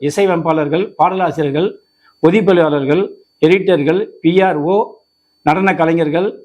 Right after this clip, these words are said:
ஆர்ட் டைரக்டர்கள், துணை நடிகர்கள், புகைப்பட கலைஞர்கள், சண்டை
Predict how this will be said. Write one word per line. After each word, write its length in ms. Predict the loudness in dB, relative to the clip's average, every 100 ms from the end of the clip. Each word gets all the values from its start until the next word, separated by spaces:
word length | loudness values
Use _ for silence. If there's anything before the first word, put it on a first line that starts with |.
| 0
ஆர்ட் 160 | 0 0
டைரக்டர்கள், 480 | -6 -6 -6 -4 -6 -8 -4
துணை 180 | 0 2
நடிகர்கள், 460 | 2 2 2 -2 -4 -10 _ _ _ 0
புகைப்பட 380 | 2 2 0 0 0
கலைஞர்கள், 420 | 0 0 -2 -4 -8 _ _ _ -2
சண்டை 240 | 0 2